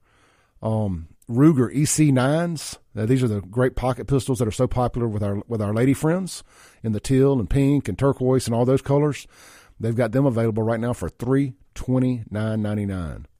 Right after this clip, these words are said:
Uh, great gun to get out there for your women, you know, your, for the lady in your life. Get out, get her, make sure she is protected, especially if she got to ride down through Jacktown.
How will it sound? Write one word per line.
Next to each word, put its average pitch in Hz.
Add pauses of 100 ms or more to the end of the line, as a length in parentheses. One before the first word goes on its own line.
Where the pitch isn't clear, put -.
(120)
Uh, 85
great 107
gun 113
to 101
get 113
out 110
there 110
for 113
your 101
women, 117
you 113
know, 101
your, 92 (580)
for -
the 131
lady 139
in 135
your 127
life. 143 (400)
Get 117
out, 117
get 123
her, 131
make 123
sure 143
she 143
is 143
protected, 135
especially 120
if 107
she 131
got 127
to 113
ride 120
down 117
through 120
Jacktown. 104